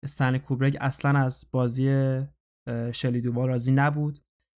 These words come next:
حتی صحنه‌ای هست وقتی که، اه، شلی دووال تو شخصیت وندی داره سعی می‌کنه با یه بیسبال بت جک رو از خودش دور کنه و هی داره بیسبال بت رو این ور اون ور می‌کنه و به جک نزدیک می‌شه. اون صحنه رو صد و بیست و هفت بار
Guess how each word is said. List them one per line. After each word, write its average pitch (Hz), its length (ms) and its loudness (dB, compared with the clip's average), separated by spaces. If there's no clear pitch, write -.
حتی 143 520 2
صحنه‌ای 139 420 2
هست 143 280 2
وقتی 143 240 0
که، 135 560 0
اه، 123 260 -2
شلی 123 380 0
دووال 127 420 0
تو 139 140 -8
شخصیت 131 400 -4
وندی 127 420 2
داره 127 160 0
سعی 131 240 0
می‌کنه 139 240 0
با 127 160 0
یه 127 180 -2
بیسبال 127 540 -2
بت 123 520 -6
جک 131 200 2
رو 135 80 0
از 127 140 -2
خودش 135 280 -2
دور 123 160 0
کنه 127 440 -4
و 120 120 2
هی 127 160 2
داره 123 180 2
بیسبال 123 400 0
بت 123 220 -2
رو 143 60 -2
این 127 100 2
ور 117 140 0
اون 117 80 -4
ور 123 120 2
می‌کنه 123 320 -2
و 120 160 -4
به 113 80 -4
جک 120 260 -2
نزدیک 123 320 -4
می‌شه. 123 180 -6
اون 160 140 -4
صحنه 139 380 0
رو 156 60 0
صد 151 220 -2
و 151 40 0
بیست 139 200 -4
و 127 60 -6
هفت - 360 -6
بار 143 360 2